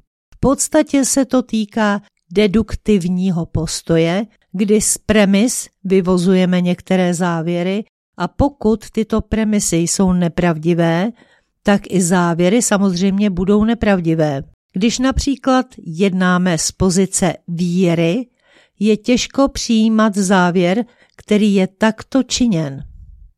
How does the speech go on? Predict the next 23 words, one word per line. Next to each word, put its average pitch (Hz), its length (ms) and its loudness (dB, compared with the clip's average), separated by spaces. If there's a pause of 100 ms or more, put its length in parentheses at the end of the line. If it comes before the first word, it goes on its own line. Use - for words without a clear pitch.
(260)
Velmi 196 320 2
složitou 196 460 2
otázkou 185 720 0
je 180 180 2
použití 196 640 0
metody 180 600 0 (280)
abstrakce. - 880 -6 (960)
Otázkou 247 720 0
stále 240 500 -2
je, 214 320 -4 (400)
co 233 180 -2
je 185 180 -2 (100)
podstatné 190 800 -4
a 190 120 -4
co 226 200 0
nikoliv. 180 540 0 (580)
Často 277 480 0
jsou 190 340 2
důležité 175 540 0
informace 202 680 -2
sdělovány 180 760 -4
v 156 180 -12
nějakém 185 580 -8